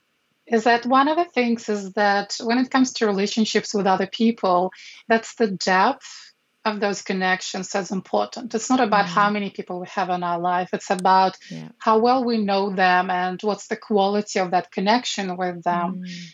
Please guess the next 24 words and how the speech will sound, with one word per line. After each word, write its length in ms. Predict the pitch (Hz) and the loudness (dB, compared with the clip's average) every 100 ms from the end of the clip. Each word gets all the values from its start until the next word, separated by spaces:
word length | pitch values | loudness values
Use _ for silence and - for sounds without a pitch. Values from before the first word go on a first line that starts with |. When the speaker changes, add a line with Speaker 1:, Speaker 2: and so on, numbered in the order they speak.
| _ | _
Speaker 1:
And 400 | 185 190 196 190 - | 0 2 0 -4 -6
once 280 | - 240 233 | 2 2 2
again, 280 | 226 202 185 | 2 2 2
research 400 | 185 - 208 202 | 0 2 0 0
shows 460 | - 196 196 185 202 | -2 0 0 -2 2
that 340 | 190 185 185 | 4 2 0
at 200 | 233 240 | -4 -2
the 100 | 285 | -6
time, 580 | - 220 202 180 175 185 | -4 0 2 0 -2 -6
we 60 | |
can 120 | 202 202 | -8 -6
have 380 | 202 196 190 | -2 -2 0
more 160 | 220 220 | 2 2
or 40 | 214 | 2
less 200 | 185 - | 0 0
proper 300 | 214 - 180 | -2 0 0
relationships 720 | 185 196 - 190 - 202 - | 0 -2 -2 -4 -4 -4 -2
with 120 | 190 | 2
only 280 | 208 202 220 196 | 2 2 0 0
up 160 | 190 | -2
to 140 | - 196 | -2 -8
hundred 420 | - 185 180 175 | 0 0 0 -4
and 120 | 180 165 | -6 -8
fifty 320 | 185 - | -10 -10